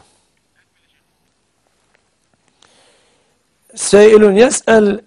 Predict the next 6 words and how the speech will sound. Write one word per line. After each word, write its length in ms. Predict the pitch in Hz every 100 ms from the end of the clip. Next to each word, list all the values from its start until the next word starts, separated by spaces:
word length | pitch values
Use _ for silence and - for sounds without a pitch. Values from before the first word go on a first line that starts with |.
| _ _ _ _ _ _ _
إلى 500 | 247 254 254 247 247 - _ _ _ _
كم 240 | 214 214 202
يوم 560 | 214 226 226 220 185 _ _ _ _ _ _ _ _ _ _
يسمح 540 | - 233 240 185 - -
لي 260 | 202 226
بالذبح 540 | 196 196 156 214 214